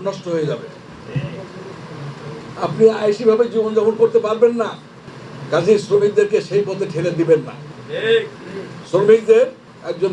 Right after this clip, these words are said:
মানুষ হিসেবে যেটুকু তার প্রাপ্য, সেই প্রাপ্যটুকু দেওয়ার নিশ্চয়তা যারাই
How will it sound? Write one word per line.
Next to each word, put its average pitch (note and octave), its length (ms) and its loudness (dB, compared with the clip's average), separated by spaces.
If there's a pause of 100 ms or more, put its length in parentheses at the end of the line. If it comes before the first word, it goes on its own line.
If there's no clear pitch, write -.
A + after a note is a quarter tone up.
মানুষ A#3 200 2 (120)
হিসেবে A3+ 280 4 (320)
যেটুকু A3 360 2
তার A3 180 4
প্রাপ্য, F#3+ 300 2 (560)
সেই F3 160 0 (120)
প্রাপ্যটুকু A3+ 520 4 (120)
দেওয়ার F#3+ 320 2
নিশ্চয়তা F#3+ 500 0 (600)
যারাই G#3+ 260 4